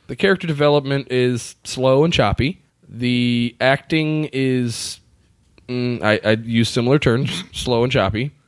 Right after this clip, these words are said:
There's a couple of really neat characters in there, and the story sounds like such a good R P G.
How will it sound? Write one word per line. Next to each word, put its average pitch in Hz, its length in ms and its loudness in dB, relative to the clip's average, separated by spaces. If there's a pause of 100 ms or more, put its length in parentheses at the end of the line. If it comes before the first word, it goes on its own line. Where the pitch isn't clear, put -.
(320)
There's 165 180 2
a 165 40 0
couple 190 240 0
of 170 80 2
really 151 220 4
neat 147 200 2
characters 135 460 0
in 127 140 0
there, 120 360 0
and 143 600 -2
the 139 100 2
story 151 1120 -2 (280)
sounds 156 560 0
like 139 220 2
such - 380 2
a 135 40 4
good 127 180 4
R 110 120 2
P 104 160 -2
G. 82 340 -6